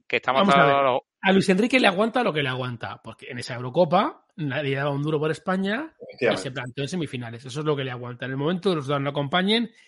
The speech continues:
Speaker 2: con estas piedras que se está echando en la mochila él mismo.
Speaker 1: Mira, Álvaro, e-, eso que estás diciendo se me está
Speaker 2: Sí.
Speaker 1: recordando, y ya hablamos sin coña, a lo de Lopetegui, ¿vale? Es muy
Speaker 2: Sí.
Speaker 1: resultadista porque la,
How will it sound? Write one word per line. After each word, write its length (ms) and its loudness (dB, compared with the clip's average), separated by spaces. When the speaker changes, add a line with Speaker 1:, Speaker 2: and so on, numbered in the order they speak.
Speaker 2:
con 180 2
estas 240 6
piedras 380 6
que 100 -2
se 40 -8
está 140 0
echando 280 0
en 40 2
la 80 -2
mochila 320 0
él 80 2
mismo. 540 2
Speaker 1:
Mira, 220 4
Álvaro, 320 2
e-, 120 4
eso 280 4
que 60 0
estás 180 0
diciendo 460 -2
se 120 -10
me 80 -6
está 140 -2
Speaker 2:
Sí. 60 2
Speaker 1:
recordando, 460 0
y 440 -4
ya 140 2
hablamos 280 -2
sin 100 -12
coña, 340 -2
a 140 6
lo 180 4
de 80 0
Lopetegui, 580 -4
¿vale? 320 2
Es 200 -16
muy 240 0
Speaker 2:
Sí. 60 2
Speaker 1:
resultadista 640 0
porque 440 -2
la, 300 -4